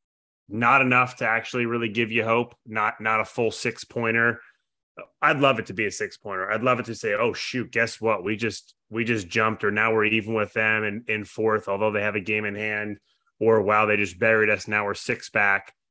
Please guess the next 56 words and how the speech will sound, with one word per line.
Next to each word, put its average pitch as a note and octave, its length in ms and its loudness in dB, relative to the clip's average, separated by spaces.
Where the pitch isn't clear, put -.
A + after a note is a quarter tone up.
I G#2+ 60 0
feel A#2 260 -6
like G2+ 200 -2
the G#2 240 -4
ultimate G2+ 400 -6
pain G#2 240 -4
as F#2 100 -8
a F#2+ 60 -12
Spurs G2 320 -6
fan F#2+ 240 -6
will F#2 100 -8
be, F#2 240 -4
uh, F#2 220 -4
will G2+ 100 -6
be G2 160 -4
in F#2 80 -4
a F2+ 100 -6
draw, F#2 340 -2
so G2 180 -8
that F#2+ 120 -6
we'll F#2 80 -12
say, G#2+ 200 -8
"Oh, A#2+ 220 2
okay, G#2+ 180 -8
both, G#2 260 -4
we G#2+ 80 -4
both A2 180 0
picked G#2+ 160 -10
up F#2+ 140 -6
points, G2 340 -4
so G2 120 -6
we're F#2+ 100 -4
still G2 500 -4
looking G2+ 300 -4
up F#2+ 180 -2
a, G2 220 -2
a G2+ 80 -2
long, G2 480 -2
long G#2+ 320 2
uphill G2+ 420 -2
battle G2 380 0
to F#2+ 80 -8
try F#2+ 340 -2
and, F#2 140 -6
uh, F#2 240 -4
to - 80 -20
try F#2+ 260 -4
and, F#2+ 180 -10
uh, F#2+ 220 -10
get G2+ 160 -2
a, F#2 200 -2
a, F#2 380 -6
a - 20 -8
good F#2 360 0
European F2+ 520 -6
spot." F2 340 -16